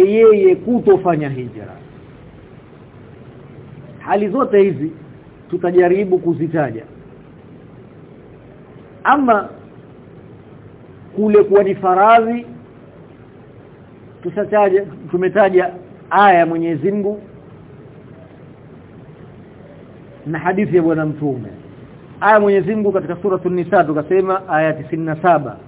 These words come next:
Allah Subhanahu wa Ta'ala akasema, "Innal ladhina tawaffahumul malaikatu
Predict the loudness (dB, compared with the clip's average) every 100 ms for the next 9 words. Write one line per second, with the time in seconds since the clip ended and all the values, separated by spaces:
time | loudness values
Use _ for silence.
0 | -20 -20 -20 -20 -20 -20 -6 -2 0 -2
1 | -8 -8 -8 -6 -2 0 -2 -4 0 0
2 | 2 -2 -6 -18 -20 -20 -6 -4 -2 -2
3 | -2 -2 -2 -4 -4 -4 -6 -6 -4 -2
4 | -2 -4 -2 -2 0 0 0 -4 -6 -10